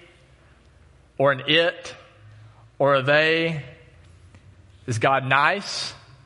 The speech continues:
or mean? Strong or weak?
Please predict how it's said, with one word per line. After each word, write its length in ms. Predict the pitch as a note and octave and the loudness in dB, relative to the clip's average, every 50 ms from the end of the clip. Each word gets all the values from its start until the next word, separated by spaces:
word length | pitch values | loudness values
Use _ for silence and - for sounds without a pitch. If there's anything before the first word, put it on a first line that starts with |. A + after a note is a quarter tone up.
| _ _ _ _ _ _ _ _ _ _ - | _ _ _ _ _ _ _ _ _ _ -4
or 140 | - C3 C3 | -2 0 0
mean? 480 | C#3+ D3+ D#3+ D3 B2+ A2+ G2+ G2 - - - - - - - - - - - - - - | 2 2 0 0 0 -2 -4 -6 -8 -12 -14 -18 -20 -20 -20 -20 -20 -20 -20 -20 -20 -14
Strong 760 | - - - - - D#3 D#3 E3+ F3 F3 F3+ F#3+ F#3 G3 G3 F3+ - - - - - - - - _ - | -10 -8 -6 -2 0 2 2 2 2 2 0 0 -2 -4 -6 -8 -12 -18 -20 -20 -20 -20 -20 -14 _ -2
or 140 | C3 C3 | -2 0
weak? 420 | C3 C3+ C#3+ B2+ A2 - - - | 0 0 0 -2 -4 -6 -12 -16